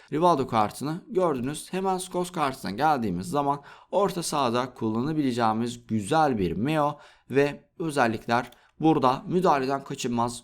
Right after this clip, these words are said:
uzun pasçı, defansa yardım edebilir. Uzun pasçı, füzeci, oyun kurucu, ofansif çalışma oranı yüksek, defansif çalışma oranı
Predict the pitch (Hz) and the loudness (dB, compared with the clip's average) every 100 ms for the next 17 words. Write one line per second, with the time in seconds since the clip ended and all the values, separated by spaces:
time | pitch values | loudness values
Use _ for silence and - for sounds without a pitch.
0 | - 104 131 143 135 127 - 117 101 120 | -10 -6 -6 -4 -4 -4 -4 -2 -2 0
1 | 113 139 127 120 123 117 110 117 117 - | -2 0 0 0 -2 -2 -2 -2 -4 -18
2 | - - 113 143 143 135 - 139 135 139 | -14 -6 -4 -2 -2 -4 -4 -8 -6 -6
3 | 135 131 - 95 110 123 139 131 135 139 | -4 -4 -4 0 0 0 -4 -2 -4 -8
4 | - - - 95 113 107 165 - 160 151 | -16 -14 -10 -4 -2 -2 -6 -6 -4 -4
5 | 156 156 151 143 - 165 160 - 98 113 | -6 -6 -6 -8 -6 -6 -4 -4 -2 0
6 | 110 - 175 147 113 - 117 113 135 | 0 -2 -6 -2 -4 -2 -2 0 -2